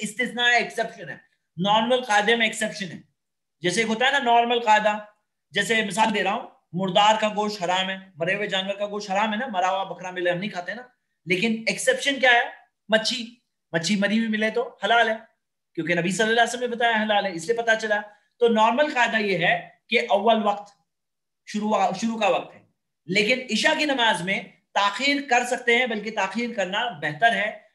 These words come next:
जैसे, जैसे कि हमें नबी सल्लल्लाहु अलैहि वसल्लम की हदीसों से पता चलता है। और अल्लाह के रसूल सल्लल्लाहु अलैहि वसल्लम, अ, इशा की नमाज में ताखीर भी करते हैं, जैसे कि हमें मिलता है। और कहा कि वो वक्त जब लोग सोते हैं वो बेहतर है, लेकिन नबी सल्लल्लाहु अलैहि वसल्लम ने भी बताया कि,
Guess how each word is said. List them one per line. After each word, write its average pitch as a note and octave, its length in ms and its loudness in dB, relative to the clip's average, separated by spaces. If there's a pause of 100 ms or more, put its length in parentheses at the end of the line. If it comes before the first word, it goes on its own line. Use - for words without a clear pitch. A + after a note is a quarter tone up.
(120)
जैसे, F3+ 380 2
जैसे E3+ 260 -4
कि F3+ 60 -4
हमें F#3 160 -2
नबी F3 180 -6
सल्लल्लाहु F3 180 -2
अलैहि E3+ 40 -8
वसल्लम E3+ 140 -10
की E3 80 -6
हदीसों D#3 300 -8
से D#3+ 80 -8
पता D3 200 -8
चलता C#3+ 260 -8
है। D#3+ 220 -2 (360)
और E3 220 4
अल्लाह F3 200 2
के F#3 60 -2
रसूल F#3 280 -8
सल्लल्लाहु F3 360 -2
अलैहि G3+ 180 -6
वसल्लम, - 540 -4
अ, D#3+ 100 -2
इशा F#3 200 -2
की F3+ 100 -4
नमाज E3+ 300 -2
में E3 100 -10
ताखीर E3+ 300 -2
भी G#3 100 -2
करते F#3 260 -4
हैं, A3 100 -10
जैसे E3+ 200 -12
कि E3 80 -10
हमें D#3 240 -8
मिलता D#3 220 0
है। G#3+ 180 0 (220)
और - 140 -16
कहा F3 180 0
कि F#3 120 -6
वो G3 300 -2
वक्त E3 120 -8
जब E3+ 160 -4
लोग F3 160 -2
सोते E3+ 220 -6
हैं F#3 280 -6 (160)
वो D3 100 -12
बेहतर C#3+ 300 0
है, F#3 380 -2 (140)
लेकिन E3 300 -6
नबी E3+ 120 -4
सल्लल्लाहु E3+ 320 -6
अलैहि F3 140 -8
वसल्लम E3+ 220 -16
ने E3 140 -6
भी F3+ 80 -2
बताया F3 300 -2
कि, E3+ 400 -4